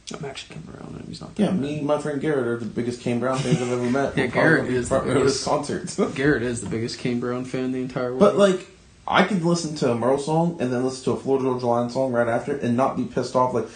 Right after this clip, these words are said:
Speaker 2: these people are fake pissed off to get mad about it, too. Like, they're not actually mad.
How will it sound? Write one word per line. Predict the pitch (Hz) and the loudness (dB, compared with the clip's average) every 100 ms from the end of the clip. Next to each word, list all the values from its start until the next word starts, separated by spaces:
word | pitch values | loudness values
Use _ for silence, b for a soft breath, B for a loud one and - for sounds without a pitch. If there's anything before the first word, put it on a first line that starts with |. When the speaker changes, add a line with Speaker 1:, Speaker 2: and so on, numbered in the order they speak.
| B | B
Speaker 2:
these | 220 262 | 2 4
people | 240 - | 2 2
are | 107 | 0
fake | - 120 110 | 0 0 0
pissed | - 104 - | 0 0 2
off | 98 95 | 0 0
to | |
get | 85 85 | -4 -2
mad | 98 101 | 0 0
about | 104 110 110 | 2 0 -2
it, | - | -2
too. | 110 | -2
Like, | 107 143 | 0 2
they're | 240 | 4
not | 262 135 - | 4 2 0
actually | 101 - 95 | -2 -2 -4
mad. | 90 67 82 | -4 -2 -4